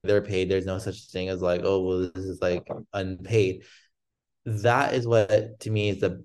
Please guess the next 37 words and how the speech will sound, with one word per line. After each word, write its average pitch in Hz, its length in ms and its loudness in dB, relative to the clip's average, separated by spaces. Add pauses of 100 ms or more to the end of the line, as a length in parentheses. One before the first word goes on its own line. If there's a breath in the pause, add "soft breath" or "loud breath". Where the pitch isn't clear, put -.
best 98 320 -2
thing 104 200 -2
that 95 200 -2
people 104 360 -4
can 95 120 -8
do, 95 160 0
is - 220 -6
seek 110 220 -2
mentorship 104 760 -2
and 98 260 -4
find 101 340 0
someone 98 580 -4 (480 loud breath)
in 113 140 0
your 113 180 8
life 101 500 2
that 104 320 -2
will 101 240 2
help 101 340 -2
you 101 100 -2
get 98 420 -2
there. 92 200 -2
I 98 100 0
think 110 260 -2
a 110 100 -2
lot 101 200 4
of 107 120 0
times 107 220 -4
people 107 160 -2
are 104 40 2
saying, 101 220 -2
"Oh, 113 120 4
well, 110 220 4
this 113 140 -2
person's 117 360 -2
gonna 104 140 0
get 98 220 -4
me 101 120 -6